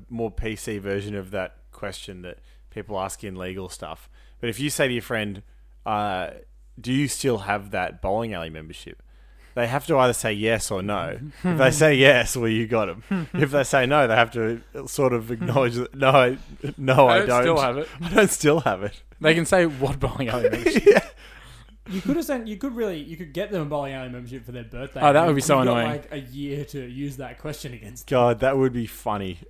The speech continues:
Speaker 1: I mean, how much does it cost, really? Get 'em a
Speaker 3: Hmm.
Speaker 1: month at the bowling alley.
Speaker 2: I feel like it's, it's weird 'cause, like, there's, like,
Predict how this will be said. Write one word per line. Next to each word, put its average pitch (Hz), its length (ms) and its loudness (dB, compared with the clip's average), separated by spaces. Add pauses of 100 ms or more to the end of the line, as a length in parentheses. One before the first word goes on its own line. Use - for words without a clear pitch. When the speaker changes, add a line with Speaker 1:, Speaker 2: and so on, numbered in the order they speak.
Speaker 1:
I 120 80 2
mean, 135 160 0
how 165 160 2
much 165 200 -2
does 117 120 -10
it 101 80 -12
cost, 98 400 -10
really? 110 480 -6 (180)
Get 175 140 4
'em 175 80 4
a 165 60 4
Speaker 3:
Hmm. 143 60 0
Speaker 1:
month 127 280 0
at 131 60 -16
the 117 60 -12
bowling 104 300 -2
alley. 95 260 -6 (600)
Speaker 2:
I - 40 -14
feel 202 180 -8
like 240 140 -8
it's, - 200 -18
it's - 140 -14
weird 185 300 -6
'cause, 156 120 -12
like, 165 140 -12
there's, 156 160 -14
like, 190 160 -14